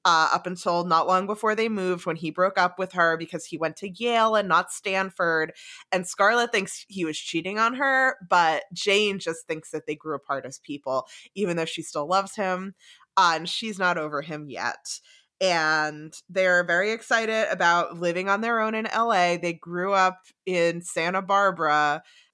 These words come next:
and they're, like, stoked that now they have, like, moved into an apartment on their own, except not totally on their own because their semi upper middle class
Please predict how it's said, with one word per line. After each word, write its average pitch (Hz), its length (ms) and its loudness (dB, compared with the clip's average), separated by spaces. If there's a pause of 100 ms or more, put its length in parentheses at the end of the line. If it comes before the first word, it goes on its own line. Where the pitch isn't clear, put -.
(140)
and 151 720 0
they're, 156 320 2
like, 151 260 0
stoked - 600 0
that 170 200 0
now 156 680 2
they 151 760 0 (260)
have, 180 260 0
like, 170 220 -2
moved 170 160 -4
into 190 200 -6
an 233 60 -2
apartment 233 380 0
on 233 100 4
their 233 220 0
own, 202 200 2
except 190 280 -4
not 190 200 2
totally 233 400 0
on 220 180 4
their 214 180 0
own 208 140 0
because 196 340 -8
their 175 400 2 (720)
semi 220 840 0
upper 196 280 2
middle 202 220 2
class 185 460 2